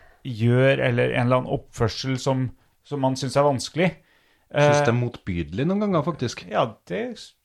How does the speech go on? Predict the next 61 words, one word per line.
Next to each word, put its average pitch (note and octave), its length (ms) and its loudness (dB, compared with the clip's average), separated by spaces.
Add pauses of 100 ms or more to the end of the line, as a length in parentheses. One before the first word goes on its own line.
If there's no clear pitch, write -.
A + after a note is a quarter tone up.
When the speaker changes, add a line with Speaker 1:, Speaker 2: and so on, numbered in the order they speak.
(320)
Speaker 2:
Ja, B3 60 4
Speaker 1:
ja, - 60 4
Speaker 2:
men C3+ 200 -4
så, - 160 -4
Speaker 1:
for G2 80 4
eksempel. C3+ 380 2
Speaker 2:
jeg C3+ 180 0
synes D#3+ 260 -2 (200)
det D3 160 2
var E3+ 100 4
noe D#3+ 140 2
av B2+ 80 0
det C3 80 2
beste - 260 -6
jeg G#2 160 2
har G#2 140 0
lest - 260 -4
i G#2+ 140 -2
lærerutdanningen. F2+ 840 -2
Det C#3+ 140 -2
var C#3+ 100 0
noen B2+ 160 -2
artikler F2+ 400 -4
som G2+ 160 -6
tok G2+ 240 -8
tak F#2+ 300 -4
i F#2+ 80 -4
den F#2+ 160 0 (240)
ufyselige F#2 880 -4 (300)
eleven, G2 440 -4
det A#2 140 -4
heslige G#2 420 -2
med F#2 160 -4
eleven. F2+ 320 -6 (880)
For C3+ 80 2
at B2+ 80 -6
hvis A#2+ 120 -2
du - 80 -2
ikke G2 120 -6
vedkjenner F2 480 0
deg F2+ 160 2
at, - 140 -8 (100)
for B2 240 0
det B2 120 2
vanlige G#2 340 2
er - 20 4
jo F#2 80 2
å - 40 -8
si, F2+ 120 -8
"Nei D#2+ 440 -8
da, - 120 -14
du - 100 -14
kan F2+ 220 -14
jo D#2+ 80 -18
ikke F#2 140 -16
ha F2+ 60 -14
sånne G2 320 -14
følelser." F#2+ 360 -10
Det, - 80 -6
alle, A#2 320 2
el-, A#2 220 0